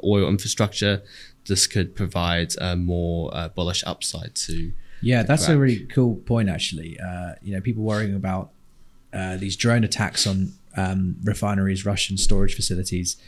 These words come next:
Speaker 2: We talked about it not really having a massive impact on the outright oil market, but having more of an impact on the niche futures.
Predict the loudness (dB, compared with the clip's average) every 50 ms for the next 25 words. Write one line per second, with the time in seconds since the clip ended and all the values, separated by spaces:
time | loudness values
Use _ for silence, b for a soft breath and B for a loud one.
0 | b b b b 0 6 8 8 6 6 4 2 2 4 4 4 4 4 2 2
1 | 2 2 4 4 4 4 2 2 4 4 2 2 2 0 0 2 2 2 2 0
2 | 0 0 0 0 0 0 0 -2 0 0 0 2 2 2 0 0 0 0 0 0
3 | 2 2 4 4 4 4 4 2 0 -2 -2 0 0 0 4 4 4 6 6 6
4 | 6 6 6 6 6 4 4 4 2 -2 2 8 10 10 10 10 10 8 6 2
5 | -2 -4 -4 -4 -2 -4 -4 -6 -6